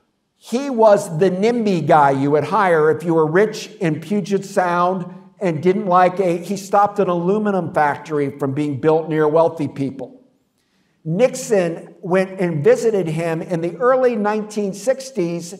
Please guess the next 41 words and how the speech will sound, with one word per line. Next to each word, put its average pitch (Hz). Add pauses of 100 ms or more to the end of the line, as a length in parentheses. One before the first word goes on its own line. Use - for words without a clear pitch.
(260)
and 196
was 202
amazed 202
that 170
he 190
could -
make 202
a 190
business 170
out 151
of 147
environmental 156
law. 139 (500)
Not 214
only 202
that, 208
Nixon 208
didn't 190
know 180
any, 208
didn't 196
care 220
for 214
environmentalists, 160
so 180
when 165
he 165
needed 190
one, 156
when 156
he 156
ran 160
for 151
president, 175
said, 151
"John, 175
will 165
you 170
be 175
my 170
environmentalist?" 160